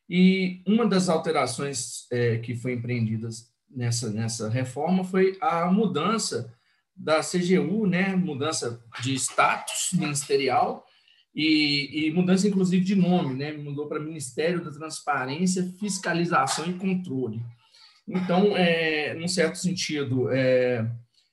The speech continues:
isso gerou uma, um, uma certa repercussão pública, um debate público. Aí a gente colocou uma, uma imagem, né, de servidores, é, da própria C G U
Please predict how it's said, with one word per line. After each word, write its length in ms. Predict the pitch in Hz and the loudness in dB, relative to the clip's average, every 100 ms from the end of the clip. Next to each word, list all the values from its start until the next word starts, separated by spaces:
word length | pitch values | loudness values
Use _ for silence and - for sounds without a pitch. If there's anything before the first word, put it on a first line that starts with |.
| _ | _
isso 260 | - 143 151 | -10 -8 -2
gerou 460 | 151 165 143 180 | 4 4 4 4
uma, 400 | 180 156 143 139 | 4 2 -4 -6
um, 320 | 143 143 135 139 | -8 -10 -8 -6
uma 100 | 135 | -4
certa 340 | - 127 123 | 0 0 0
repercussão 720 | 139 156 151 156 - - 156 | -4 -4 -4 -4 -6 -8 -8
pública, 560 | - 160 208 170 - 139 | -8 -2 -2 0 -4 -4
um 100 | 135 | -4
debate 440 | 135 117 117 - | -2 -2 -2 -4
público. 420 | - 185 196 240 - - _ _ | -4 0 0 -2 -10 -20 _ _
Aí 220 | 131 147 | -6 -2
a 40 | 147 | -2
gente 260 | 151 143 | -4 -6
colocou 420 | 160 143 143 143 | -4 -4 -6 -8
uma, 400 | 143 139 123 117 | -6 -4 -6 -6
uma 240 | 120 135 139 | -8 -6 -6
imagem, 460 | 127 127 156 139 | -6 -4 -4 -4
né, 180 | 135 143 | -4 -4
de 340 | 123 127 120 117 - _ - | -4 -2 -2 -4 -10 _ -16
servidores, 1080 | - 160 151 143 120 151 170 123 - - _ _ _ _ | -6 -2 -2 0 0 0 -2 -4 -4 -8 _ _ _ _
é, 320 | 123 123 117 | -2 0 0
da 140 | 117 131 | 0 -2
própria 380 | 127 160 165 | 0 -2 -2
C 200 | 156 156 | -2 -2
G 160 | 143 139 | 0 0
U 300 | 143 214 - | 0 -2 -4